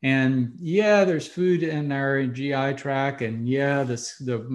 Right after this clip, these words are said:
microbes on the skin live off of oils that we secrete, but our cells are really good microbe food. They, uh, they offer everything that microbes need to survive. So all microbes are trying to get to the bloodstream to get to cells in the body,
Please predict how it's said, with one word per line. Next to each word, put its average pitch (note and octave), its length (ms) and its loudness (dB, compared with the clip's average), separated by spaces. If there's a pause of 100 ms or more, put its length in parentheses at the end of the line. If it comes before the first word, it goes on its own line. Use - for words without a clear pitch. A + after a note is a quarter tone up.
microbes C3 500 -2
on B2 180 -2
the G#2+ 60 -8
skin C#3 580 -4
live B2 320 -4
off B2 400 -6
of G#2 260 -12
oils D3 420 0
that A#2+ 140 -12
we A2+ 160 -6
secrete, G#2 560 -10 (420)
but C3+ 360 -4 (280)
our A#3 80 -2
cells D3 400 -4
are F#2+ 100 -8
really A#2+ 320 -6
good G#2+ 260 -8
microbe A2+ 540 -8
food. F#2 220 -12
They, E3+ 280 -6
uh, C3+ 160 -12
they D3 300 -2
offer C3+ 640 -4
everything B2+ 1080 -4 (360)
that A#2+ 320 -4
microbes G#2+ 520 -6
need A#2+ 360 -2
to G#2 80 -12
survive. G2+ 560 -8
So A#2 160 -10
all E3 220 -4
microbes B2 560 -4
are A2 80 -8
trying A#2+ 320 -6
to G2+ 60 -8
get C3 380 -4
to E3+ 60 -8
the D#3+ 80 -6
bloodstream G#2+ 680 -6
to G#2 60 -10
get G#2+ 320 -8
to - 60 -20
cells G#2+ 420 -8
in G2+ 120 -12
the F#2 60 -12
body, G2 420 -12